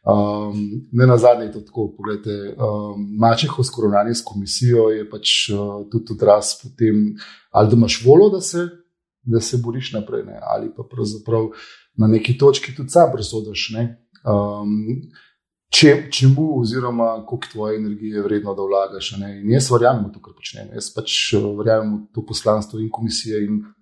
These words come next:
sam se ukvarjam dvajset let s tem. Verjamem, da če to delaš, da se bo dobro prej ali slej, eh, začelo na dolgi rok, seveda z otroci, ne, uva-, uvajati noter in da bo slovenska družba, pa če ne po tridesetih, pa po petdesetih letih samostojnosti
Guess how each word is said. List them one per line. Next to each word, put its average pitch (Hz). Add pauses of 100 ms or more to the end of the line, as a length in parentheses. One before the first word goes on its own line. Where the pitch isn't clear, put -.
sam 110
se -
ukvarjam 95
dvajset 92
let 131
s -
tem. 95 (420)
Verjamem, 107
da 110
če -
to 110
delaš, 107 (220)
da 104
se 107
bo 104
dobro 107
prej 107
ali 104
slej, 104
eh, -
začelo 113
na 107
dolgi 131
rok, 110
seveda 110
z 101
otroci, 117 (400)
ne, 101
uva-, 104
uvajati 104
noter 101
in 104
da 101
bo 98
slovenska 104
družba, 101 (180)
pa 101
če 110
ne 104
po -
tridesetih, - (320)
pa 120
po 110
petdesetih 104
letih -
samostojnosti 95